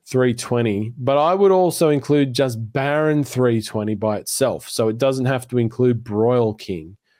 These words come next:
Remembering that broad match when it comes to negative keywords works differently to broad match if you're running, like, search text ads, where you're setting it as a positive search term.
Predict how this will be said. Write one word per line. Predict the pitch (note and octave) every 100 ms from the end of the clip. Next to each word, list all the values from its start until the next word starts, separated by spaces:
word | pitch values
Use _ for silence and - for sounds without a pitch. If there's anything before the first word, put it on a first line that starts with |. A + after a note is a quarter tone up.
| _ _ _
Remembering | C3 C#3 E3 F#3+ F#3+ F3
that | D3+ B2+
broad | C#3+ D#3+ D#3+
match | D#3 C3+ -
when | C3+
it | B2+
comes | B2+ A#2+
to | A#2+
negative | A#2+ B2 A#2 A2+
keywords | - B2+ A#2 A2 A2
works | B2+ A#2+ - _
differently | D#3+ E3 G3 G3+ A#2 A#2 D3 F#3+ - _ _ -
to | A#2+
broad | A#2+ C3+ C#3+ C3+
match | C3 A#2+ B2
if | A#2+
you're | B2 A#2+
running, | A#2+ A#2+ A#2 A2 G#2 _ _ -
like, | G#2 -
search | D#3 D3 -
text | - A2 - G#2
ads, | D#2+ C#2 -
where | A#2 A2
you're | A2
setting | G#2 A#2+ A#2+
it | A2+
as | G#2
a | G2
positive | - C3 A#2+ G2+ F2+ - _ _ -
search | - G2+ - -
term. | D#2+ B1